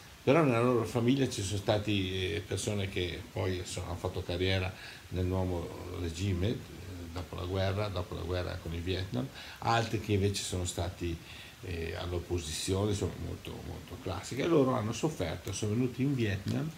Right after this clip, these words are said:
perdendo tutto, scusate, sono venuti in Francia perdendo tutto, e hanno ricominciato una vita, non voglio mai parlare del Vietnam. Lei in fin dei conti forse non gli interessa neanche saperlo. Mentre lui, il ragazzo, è, il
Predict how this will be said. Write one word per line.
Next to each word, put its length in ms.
perdendo 520
tutto, 540
scusate, 500
sono 200
venuti 120
in 100
Francia 540
perdendo 800
tutto, 640
e 100
hanno 180
ricominciato 580
una 120
vita, 300
non 80
voglio 220
mai 240
parlare 580
del 160
Vietnam. 500
Lei 160
in 60
fin 160
dei 120
conti 260
forse 360
non 120
gli 40
interessa 500
neanche 320
saperlo. 540
Mentre 340
lui, 380
il 100
ragazzo, 720
è, 140
il 720